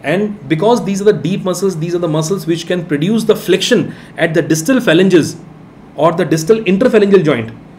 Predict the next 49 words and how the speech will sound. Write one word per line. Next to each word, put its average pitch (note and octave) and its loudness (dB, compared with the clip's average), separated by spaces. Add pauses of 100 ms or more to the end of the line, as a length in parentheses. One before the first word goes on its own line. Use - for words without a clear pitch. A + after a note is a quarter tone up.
(180)
So F#3+ -4
they E3 6
have - -6
to C#4 4
go F3 4 (140)
to F#3 -4
the F#3 2
distal D3 -2
phalanx G#2+ -12
here. - -18 (640)
If C#3+ -2
somebody A3+ 0
asks G3 0
you G#3+ 0
what G3 2
is F#3+ 0
the A3 4
function E3 -4
of G3 -4
flexor C#3+ -4
digitorum D#3 -4
superficialis, D3 -4
so B2 -12
that D3+ -8
muscle E3 -4
is D#3 -6
producing C#3+ -2
the E3 -2
flexion D#3 -6 (400)
at F3+ -4
proximal A3+ 0
interphalangeal D3+ -2
joint. A2+ -12 (1040)
But D#3 -2
flexor F3+ 0
digitorum G#3+ -2
profundus, E3 0
because F3+ 0
it G3 -2
is D#3+ -2
reaching D#3+ -4
the G#3+ 4
distal E3 -2
phalanx, C#3 -6
so D3 -6
their C3 0
function D3+ -6
is D3 -10
to - -6